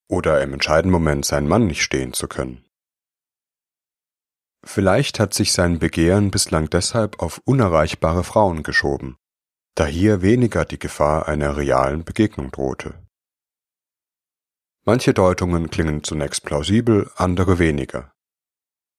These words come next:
Ein völliges Missverständnis wäre, dass der Psychoanalytiker in Besitz der Wahrheit wäre, die er dem Patienten nur mitzuteilen hätte. Er hat keinen Deutungsschlüssel für unbewusste Symptome.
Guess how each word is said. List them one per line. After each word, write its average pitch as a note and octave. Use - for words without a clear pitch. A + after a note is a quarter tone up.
Ein F#2+
völliges A#2+
Missverständnis D2+
wäre, D2
dass F#2+
der G2
Psychoanalytiker F#2
in E2
Besitz -
der E2
Wahrheit E2+
wäre, D2+
die A2+
er G#2+
dem E2+
Patienten F2
nur F2
mitzuteilen C#2+
hätte. -
Er E2+
hat B2+
keinen D2+
Deutungsschlüssel D2
für -
unbewusste D#2+
Symptome. D2+